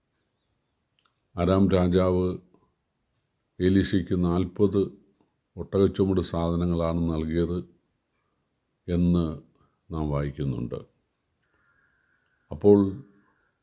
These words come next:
ഇയ്യോബിന് ആളുകൾ നൽകിയതായിരുന്നു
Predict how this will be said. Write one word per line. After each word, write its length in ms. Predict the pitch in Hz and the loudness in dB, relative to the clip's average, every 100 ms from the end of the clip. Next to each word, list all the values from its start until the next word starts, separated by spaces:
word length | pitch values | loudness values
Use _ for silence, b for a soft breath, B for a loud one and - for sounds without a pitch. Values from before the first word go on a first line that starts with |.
| _ _ _ _ _ _ _ _ _ _ _ - | _ _ _ _ _ _ _ _ _ _ _ -6
ഇയ്യോബിന് 680 | 92 98 104 107 104 101 87 | 4 6 6 4 2 0 -2
ആളുകൾ 480 | 90 95 92 73 67 _ _ _ _ _ _ _ _ _ _ _ _ _ _ _ _ _ - | 0 0 0 0 -4 _ _ _ _ _ _ _ _ _ _ _ _ _ _ _ _ _ -2
നൽകിയതായിരുന്നു 1080 | 87 95 113 107 98 92 90 92 95 104 | 0 4 6 8 6 4 2 -2 -2 -4